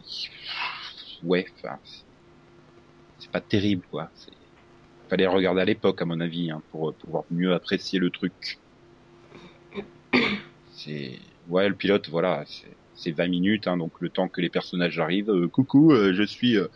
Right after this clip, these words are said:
Gustave Van Helsing, un des descendants. Euh, coucou, je suis Max, euh, le, le, le neveu qui va être le super-héros de la série, hein. Coucou, je suis l'autre qui sert à rien. Euh,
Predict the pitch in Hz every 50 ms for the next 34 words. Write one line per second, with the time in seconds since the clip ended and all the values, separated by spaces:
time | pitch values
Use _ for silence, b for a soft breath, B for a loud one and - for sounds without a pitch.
0 | B B B B - 104 117 127 - - 151 135 117 107 98 95 92 90 90 -
1 | - 135 160 175 131 98 92 92 92 90 92 87 - - 90 82 78 101 127 139
2 | 127 107 98 104 117 - - 139 - - 165 180 185 - 135 120 - - 110 101
3 | 95 107 - 139 - - - 85 76 78 80 82 80 92 107 113 117 107 92 92
4 | 95 95 104 107 104 107 107 95 104 113 117 117 - - - 90 95 92 - -
5 | 92 - - - 90 - 104 101 101 98 95 98 95 - 82 - - 85 80 95
6 | 104 117 117 92 - - - B B B B B B B B B B B B B
7 | - - - 113 - - 143 170 180 160 117 107 98 - - 110 107 110 123 123
8 | - - 98 - - 98 87 73 82 87 92 104 127 151 165 156 123 98 85 90
9 | 87 85 90